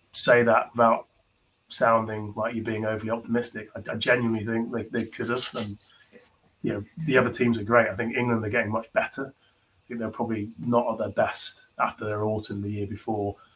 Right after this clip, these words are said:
but they'll be much tougher to beat next year. France, obviously, who knows? Um, still not quite sure how that game went in Scotland's favour, but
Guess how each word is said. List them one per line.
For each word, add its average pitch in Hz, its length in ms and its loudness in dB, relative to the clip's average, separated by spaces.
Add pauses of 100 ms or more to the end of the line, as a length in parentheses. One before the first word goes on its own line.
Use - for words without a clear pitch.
(160)
but 110 100 -8
they'll 110 100 0
be 104 100 -4
much 113 240 0
tougher - 280 -2
to 113 100 -8
beat 104 240 -4
next 110 320 -2
year. 107 200 -4
France, 110 440 4
obviously, 107 380 -4
who 113 100 6
knows? 113 500 2 (680)
Um, 101 320 2 (140)
still - 180 6
not 120 140 6
quite 127 180 8
sure 123 180 6
how 120 180 10
that 120 200 8
game 117 220 6
went 117 260 4 (640)
in 117 80 -4
Scotland's 131 360 6
favour, 143 360 10
but 135 240 4